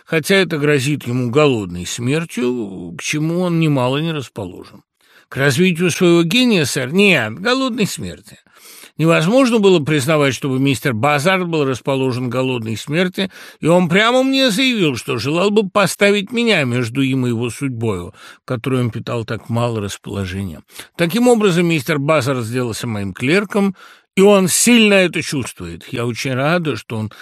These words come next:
питает к вам благодарность», — сказала Роза. «И я не это хотела сказать.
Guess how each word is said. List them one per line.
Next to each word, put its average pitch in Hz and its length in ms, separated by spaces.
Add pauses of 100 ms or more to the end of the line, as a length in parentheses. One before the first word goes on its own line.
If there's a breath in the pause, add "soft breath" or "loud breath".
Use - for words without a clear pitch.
(220 loud breath)
питает 117 360
к - 80
вам 120 180
благодарность», — 127 760
сказала 95 420
Роза. 90 300
«И 175 100
я 196 360
не 131 180
это 117 220
хотела 95 400
сказать. - 560